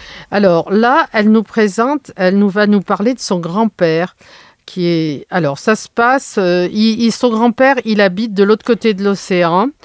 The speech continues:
et elle, elle l'a pas pu le voir souvent du fait de l'éloignement et elle part sur ses traces. Euh, son grand-père a quatre-vingt-quatorze ans.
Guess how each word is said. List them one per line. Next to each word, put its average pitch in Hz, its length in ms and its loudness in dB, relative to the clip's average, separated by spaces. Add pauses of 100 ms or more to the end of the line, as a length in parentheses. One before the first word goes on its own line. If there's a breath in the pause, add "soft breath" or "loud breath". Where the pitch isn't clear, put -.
(400 loud breath)
et 196 140 4
elle, 185 200 4
elle 175 260 2
l'a 180 120 2
pas 196 160 -2
pu 180 340 0
le 170 100 -2
voir 165 260 -2
souvent 185 440 0
du 165 180 -2
fait 170 420 -4
de 156 200 -4
l'éloignement 147 880 -2 (120)
et 185 80 -2
elle 185 160 2
part 254 220 -4
sur - 180 -10
ses 190 200 -4
traces. - 560 -4 (760 loud breath)
Euh, 170 440 4
son 208 180 -2
grand-père 208 460 0
a 185 80 -2
quatre-vingt-quatorze 202 1000 0
ans. 196 340 0